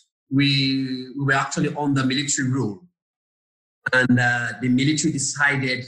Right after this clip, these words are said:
to give, um, positions, you know, positions of power to children, to young people.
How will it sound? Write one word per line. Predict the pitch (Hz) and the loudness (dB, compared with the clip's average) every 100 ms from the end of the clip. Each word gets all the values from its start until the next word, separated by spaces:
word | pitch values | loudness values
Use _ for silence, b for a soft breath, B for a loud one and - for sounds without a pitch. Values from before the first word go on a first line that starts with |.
| - | -6
to | 131 123 | -4 -2
give, | 147 135 135 131 - - _ _ _ _ - | 0 0 -2 -4 -10 -16 _ _ _ _ -2
um, | 131 127 120 117 113 117 _ _ - | 0 2 0 -2 -4 -10 _ _ -2
positions, | 147 170 175 127 110 107 - - - | 0 2 0 0 -4 -6 -10 -10 -4
you | 117 | -4
know, | 110 - _ - | -4 -8 _ -4
positions | 135 156 151 139 139 | 0 0 0 -2 -2
of | 135 120 120 - - | -4 -4 -6 -10 -2
power | 170 151 - - - _ - | 2 2 0 -6 -16 _ -6
to | 156 | -2
children, | - 247 185 107 104 - | 2 2 2 -2 -6 -8
to | 127 | 0
young | 202 196 | 0 0
people. | 180 - 117 101 | -2 -6 -8 -12